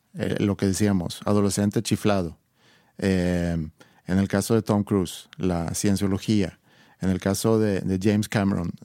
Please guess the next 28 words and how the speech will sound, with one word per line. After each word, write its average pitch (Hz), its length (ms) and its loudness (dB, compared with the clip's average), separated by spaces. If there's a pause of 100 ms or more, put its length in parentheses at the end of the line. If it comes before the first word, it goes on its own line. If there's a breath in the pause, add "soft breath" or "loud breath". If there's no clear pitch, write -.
(140)
eh, 85 440 -4
de 98 380 -2
haber 101 220 2
tenido 117 420 2
mucho 117 300 2
éxito 120 540 2
y 98 320 2
el 98 140 2
hecho 101 340 -2
que 104 440 0 (360)
gana 110 480 2
el 110 100 2
Oscar 110 340 0
por 113 180 2
Titanic 101 540 0
y 107 60 2
dice, 98 280 0
"I'm 101 160 2
the 95 100 0
king 107 180 0
of 104 120 2
the 104 60 2
world", 101 440 2 (360 loud breath)
a 98 140 -4
gente 101 400 0
le 101 140 -2
cae 92 380 -2 (180)
mal 95 360 2